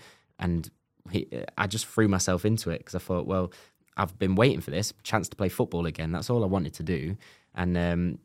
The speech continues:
yeah, we had a great time. We, we won the league that year. We got promoted into the third tier. We, we ended up coming top half in the second year when we were, like, relegation favourites. And we just, we built a really nice group and just had a great time. And,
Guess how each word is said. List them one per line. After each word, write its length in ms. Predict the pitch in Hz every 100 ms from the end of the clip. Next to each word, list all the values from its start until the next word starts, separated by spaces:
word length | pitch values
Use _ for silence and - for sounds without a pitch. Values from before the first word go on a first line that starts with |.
| _
yeah, 180 | 107 127
we 100 | 117
had 100 | 95
a 20 |
great 240 | 85 98 92
time. 300 | 98 135 101
We, 180 | 95 -
we 140 | 95
won 200 | 92 101
the 60 | 92
league 360 | 98 120 113
that 180 | 107 -
year. 300 | 92 107 107
We 60 | 101
got 160 | -
promoted 680 | - 87 104 110 - 104 101
into 220 | 95 90
the 60 | 78
third 360 | - 101 101 95
tier. 400 | - 101 98 95
We, 320 | 50 78 90 - - _
we 80 | -
ended 160 | 95 92
up 100 | 85
coming 220 | 98 92
top 280 | - 107 -
half 280 | 104 110 107
in 80 | 95
the 60 |
second 400 | 92 104 - 101
year 160 | 101 95
when 100 | 87
we 60 | 85
were, 140 | 85
like, 160 | 82 -
relegation 580 | 87 95 95 98 95 -
favourites. 520 | 85 98 98 92 - -
And 60 |
we 60 | 95
just, 200 | 110 - - - _
we 80 | 104
built 240 | 104 131
a 20 | 104
really 320 | 101 113 101
nice 240 | 104 98
group 360 | - 110 107 -
and 80 | 90
just 140 | 104
had 100 | 104
a 40 | 90
great 260 | 101 90
time. 300 | - 104 95
And, 200 | 85 82